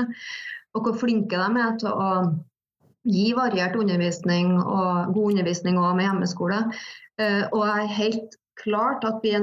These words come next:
nødt til å, å bruke noe av denne lærdommen, eh, og, um, ovenfor, um, elevene nå til senere, fordi jeg vet jo at også mange foreldre har etterlyst hjemmeskole over lengre tid, og det er jo noe som man har vært veldig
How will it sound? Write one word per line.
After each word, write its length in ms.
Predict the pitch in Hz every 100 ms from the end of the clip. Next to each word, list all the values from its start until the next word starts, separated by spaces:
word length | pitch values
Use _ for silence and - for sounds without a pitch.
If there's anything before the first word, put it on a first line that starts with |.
| 202
nødt 160 | 202 -
til 80 | 208
å, 140 | 196
å 140 | 196 196 190
bruke 420 | 208 226 247 254
noe 160 | 240
av 220 | - 185 185
denne 180 | 180
lærdommen, 720 | 180 185 180 175 165 170 190 175 - - - _ 202
eh, 380 | 185 175 175 170 170 - -
og, 100 | 190
um, 300 | 185 175 170 165 160 -
ovenfor, 600 | 202 180 160 165 175 180
um, 200 | 170 160 - -
elevene 420 | 196 175 160 170 180
nå 120 | 170 165
til 100 | 185
senere, 640 | 208 185 165 202 233 226 -
fordi 160 | 202 190
jeg 160 | 180
vet 220 | 180 156 240
jo 60 |
at 140 | 240 233
også 160 | 196 190
mange 240 | 185 180
foreldre 400 | 202 185 175 196
har 200 | 214 202 196
etterlyst 500 | 202 - 175 175 -
hjemmeskole 840 | 196 196 185 170 160 - 165 175 185
over 180 | 185
lengre 240 | 190 175 175
tid, 260 | 220 226 247
og 100 | 220
det 100 | 202
er 100 | 180 185
jo 80 |
noe 120 | 214 202
som 140 | 196
man 100 | 190
har 80 | 196
vært 200 | 196 180
veldig 240 | 190 175